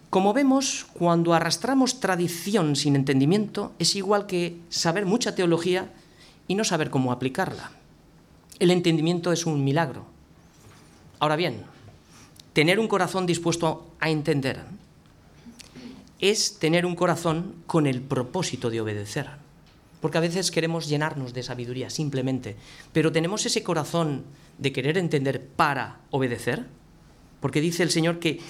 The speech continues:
si sabéis estas cosas, si tienes ese corazón de saber, de querer entender, entonces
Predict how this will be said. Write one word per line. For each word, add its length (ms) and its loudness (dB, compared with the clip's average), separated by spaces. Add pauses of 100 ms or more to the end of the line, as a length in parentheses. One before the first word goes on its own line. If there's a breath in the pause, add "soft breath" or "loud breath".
(120 loud breath)
si 180 0
sabéis 320 0
estas 260 -4
cosas, 640 -4
si 200 -2
tienes 320 2
ese 180 0
corazón 600 -2 (360)
de 120 -2
saber, 260 0
de 100 -4
querer 260 -2
entender, 540 2
entonces 320 0